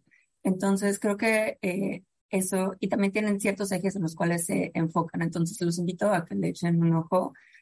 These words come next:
a, a ese documento que delinea, en verdad, este, todos los diferentes ámbitos y áreas de la política exterior feminista, que no, no quiere decir que no haya sido criticada, porque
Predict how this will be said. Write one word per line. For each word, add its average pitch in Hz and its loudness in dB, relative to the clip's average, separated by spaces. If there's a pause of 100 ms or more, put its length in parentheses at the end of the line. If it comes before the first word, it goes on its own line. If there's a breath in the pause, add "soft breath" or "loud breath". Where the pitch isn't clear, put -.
(120)
a, - 0
a 185 2
ese 190 0
documento 185 2 (440 soft breath)
que 185 2
delinea, 185 6
en 165 2
verdad, 160 0 (220)
este, 165 -2
todos 185 0
los 165 0
diferentes 165 -2 (420)
ámbitos 170 -2
y 170 2
áreas 170 0
de 190 -2
la 180 0
política 165 0
exterior 165 -2
feminista, 175 0
que 202 0
no, 269 0 (120)
no 240 0
quiere 233 0
decir 196 0
que 190 0
no 175 0
haya 180 -2
sido 170 0
criticada, 160 -2
porque 160 -4